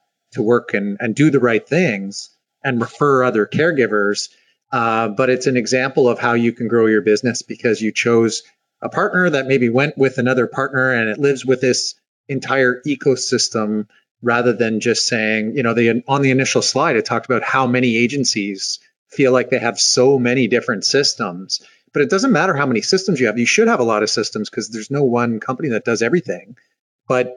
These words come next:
the importance is that you've selected this family of softwares that can all work together to be this, uh,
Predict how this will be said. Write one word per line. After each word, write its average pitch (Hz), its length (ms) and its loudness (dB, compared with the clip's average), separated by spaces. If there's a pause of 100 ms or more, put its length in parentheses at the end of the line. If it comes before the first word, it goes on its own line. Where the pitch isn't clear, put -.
the 131 80 0
importance 135 540 0
is 113 100 -2
that 117 240 -2
you've 113 220 -2
selected 117 840 0 (320)
this - 220 0
family 127 880 -2 (340)
of 127 120 -2
softwares 104 840 0
that 110 160 -4
can 117 100 -4
all 107 220 0
work 117 320 0
together 107 640 0
to 107 120 -2
be 107 220 2
this, 98 380 0
uh, 98 380 -2